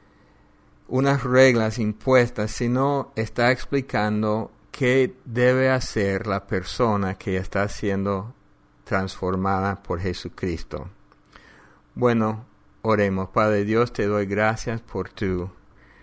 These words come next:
por tu bondad, por tu paciencia, Señor, tu paciencia para con nosotros.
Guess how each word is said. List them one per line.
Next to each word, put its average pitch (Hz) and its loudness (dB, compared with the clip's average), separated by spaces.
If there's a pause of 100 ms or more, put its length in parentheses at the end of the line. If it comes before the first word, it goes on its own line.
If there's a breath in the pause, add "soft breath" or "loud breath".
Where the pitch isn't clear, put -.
(720 soft breath)
por 110 0
tu 123 2
bondad, 120 4 (140)
por 110 0
tu 101 -4
paciencia, 113 0
Señor, 98 -6
tu - -14
paciencia 120 -2
para 98 0
con 101 -2
nosotros. 98 -2